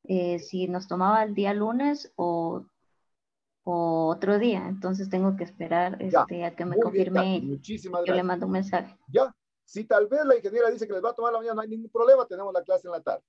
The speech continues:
Speaker 2: sin ningún problema en el horario establecido. Pero si tal vez de repente la ingeniera dice,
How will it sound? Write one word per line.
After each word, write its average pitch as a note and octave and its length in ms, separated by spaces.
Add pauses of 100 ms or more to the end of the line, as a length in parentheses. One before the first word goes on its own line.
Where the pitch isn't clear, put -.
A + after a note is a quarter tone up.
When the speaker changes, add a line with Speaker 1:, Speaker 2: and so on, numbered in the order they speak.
Speaker 2:
sin C#3+ 140
ningún F#3 280
problema A#3+ 380
en E3+ 80
el D3+ 80
horario E3+ 260
establecido. C3+ 540 (140)
Pero D4 340
si D#3+ 140
tal D3+ 140
vez G3+ 140
de E3+ 80
repente D#3 380
la C#3+ 80
ingeniera C3+ 300
dice, F3+ 160